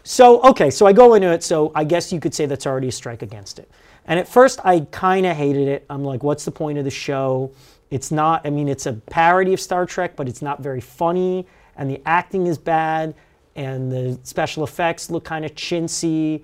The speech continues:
It's a comedy, but it's not funny. So there I'm sitting there with my usual refrain, like, "Ah, fuck it, Hollywood, the most conservative industry in the world, l-, lower C conservative. Oh, Seth MacFarlane's got something, push it into production.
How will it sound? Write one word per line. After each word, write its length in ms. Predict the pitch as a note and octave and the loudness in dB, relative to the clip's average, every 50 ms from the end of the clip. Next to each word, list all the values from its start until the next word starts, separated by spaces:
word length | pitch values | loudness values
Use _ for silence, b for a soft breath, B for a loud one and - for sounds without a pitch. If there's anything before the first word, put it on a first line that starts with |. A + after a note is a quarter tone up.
| b b b | b b b
It's 160 | F#3 F3+ - | 0 0 0
a 40 | A3 | -2
comedy, 540 | - - G3+ A#3+ B3+ B3+ A#3+ G3+ F3+ F3 D#3+ | -2 0 2 2 4 4 2 2 2 0 0
but 160 | C#3+ E3 D#3 | 0 -2 -4
it's 140 | D#3 - D#3+ | -4 -4 -6
not 200 | D3 C#3 C3+ - | -6 -6 -6 -8
funny. 380 | - - G3+ G3 E3+ B2+ G2+ _ _ | -8 -4 -2 -2 -2 -4 -8 _ _
So 300 | - - - E3+ D#3+ D#3 | -12 -8 -4 -4 -4 -2
there 240 | E3 F3+ G3+ G#3+ G#3 | 0 0 0 2 0
I'm 100 | G3 F#3 | 0 -2
sitting 320 | - - - F#3 - E3 | -4 -4 -6 -6 -6 -6
there 180 | D#3+ D#3+ D#3 D#3 | -6 -4 -2 -2
with 120 | D3+ D3 | -2 -4
my 100 | D3+ C#3+ | -4 -6
usual 440 | C#3 C#3+ D3+ D#3+ E3 C3+ E3+ D#3 D3 | -4 -2 0 0 0 0 0 0 0
refrain, 460 | C#3+ C#3 - - D3 D3 C#3+ C#3+ C#3+ | 0 -2 -4 -4 -6 -6 -6 -6 -6
like, 180 | C#3+ C3+ B2+ - | -8 -8 -8 -8
"Ah, 140 | C3 A2+ A#2 | -8 -8 -10
fuck 400 | - - - - G3+ F#3+ - - | -10 -12 -6 -2 -2 -2 0 -2
it, 100 | F3 - | -4 -4
Hollywood, 680 | - E3 D#3 D#3 F3 F3+ F3 E3+ D#3 E3 D#3+ D#3 D#3 D3+ b b b b b b b | -4 0 2 2 2 4 2 2 2 2 2 0 -2 -6 b b b b b b b
the 80 | b D#3+ | b -6
most 160 | C#3+ C#3+ C3+ | -6 -6 -6
conservative 520 | - D#3+ - - F#3+ F3+ F#3 F#3+ F3+ F3 E3+ | -6 -8 -4 0 2 2 2 2 2 0 0
industry 400 | E3+ E3+ E3 - - - E3+ D#3+ | 0 -2 -4 -4 -4 -4 -2 -2
in 60 | D#3 | -2
the 80 | D3+ | -2
world, 420 | C#3+ D3 D#3 D3+ D3+ D3+ C#3 C3+ - - | -2 0 0 0 0 0 -2 -6 -10 -12
l-, 100 | D#3+ - - D#3+ | -16 -16 -16 -16
lower 540 | - - - F3+ F3+ F3 E3+ F3 E3+ F3 E3+ | -14 -12 -8 -2 2 4 4 4 4 4 2
C 260 | - - - E3+ D#3 | 0 -2 -2 -2 -2
conservative. 680 | C3+ - D#3 C#3 B2+ - D#3+ D3+ C#3+ C#3+ C3+ C#3+ C3+ - b b b b | -2 -4 -8 -8 -6 -4 -4 -4 -2 -2 -4 -4 -6 -8 b b b b
Oh, 220 | b - C#4+ D4+ B3 | b 8 8 8 8
Seth 240 | - - B3 - - | 6 4 0 0 0
MacFarlane's 420 | A#3+ A3 - A#3+ B3+ C4+ C4+ G#3+ | -2 0 2 4 4 4 4 2
got 140 | C4+ B3 - | 2 2 4
something, 320 | - B3+ G#3+ C4+ C4 A3 B B B B | 2 2 2 2 0 -2 B B B B
push 240 | - E4 E4 - - | 2 4 4 4 4
it 80 | C#4+ | 2
into 180 | D4 C#4 - C#4 | 2 2 0 2
production. 520 | B3+ C4+ C4 C4+ C4 - - F3+ C3+ A#2+ | 4 6 6 6 4 4 0 -6 -6 -6